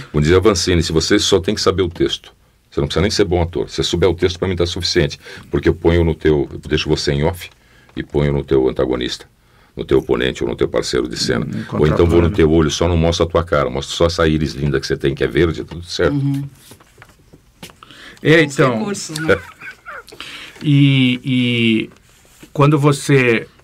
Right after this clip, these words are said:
Speaker 2: é, tava se preparando
Speaker 1: Hum.
Speaker 2: pra um, pra um, pra um personagem novo, qual que é o teu,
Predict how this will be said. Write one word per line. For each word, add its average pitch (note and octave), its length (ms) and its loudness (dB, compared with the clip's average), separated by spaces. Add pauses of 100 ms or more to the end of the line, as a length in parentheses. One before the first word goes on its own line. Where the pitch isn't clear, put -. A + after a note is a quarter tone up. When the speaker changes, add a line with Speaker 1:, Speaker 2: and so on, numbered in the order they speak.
Speaker 2:
é, A2+ 520 2 (2000)
tava C#3 220 4
se C#3+ 140 -4
preparando B2+ 960 2
Speaker 1:
Hum. D2+ 260 0 (140)
Speaker 2:
pra G#2+ 120 -4
um, G2 440 -4 (320)
pra G2 160 -10
um, F#2 280 -8 (400)
pra - 100 -8
um A2+ 40 -4
personagem G#2 680 -6
novo, G2 420 -10 (440)
qual C#3+ 140 2
que D3 100 -2
é F3 40 6
o D#3 40 2
teu, A#2 600 0